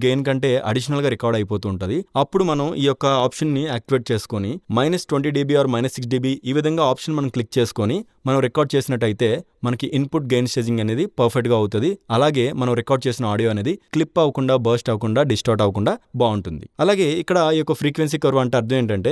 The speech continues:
ఇది మనం యాక్టివేట్ చేసుకున్నట్టయితే యూజువల్ గా మన యొక్క vocal frequency or instrument frequency-లో some kind of hertz అనేవి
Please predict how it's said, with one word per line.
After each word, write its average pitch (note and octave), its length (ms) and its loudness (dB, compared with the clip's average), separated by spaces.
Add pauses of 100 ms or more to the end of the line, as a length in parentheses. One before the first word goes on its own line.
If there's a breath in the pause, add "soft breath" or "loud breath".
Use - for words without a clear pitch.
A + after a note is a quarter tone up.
(140)
ఇది D#3 140 0
మనం D#3 200 0
యాక్టివేట్ D#3+ 380 -2
చేసుకున్నట్టయితే B2+ 600 2 (280)
యూజువల్ C#3+ 320 2
గా B2+ 80 2 (320)
మన B2+ 120 0
యొక్క C3 140 -6 (120)
vocal C3+ 360 2
frequency C#3 440 -2 (100)
or B2+ 60 2 (100)
instrument C#3+ 380 -2
frequency-లో A#2+ 520 0 (240)
some C#3+ 200 0
kind D3+ 200 2
of - 60 -8 (120)
hertz B2+ 360 0
అనేవి C3 240 0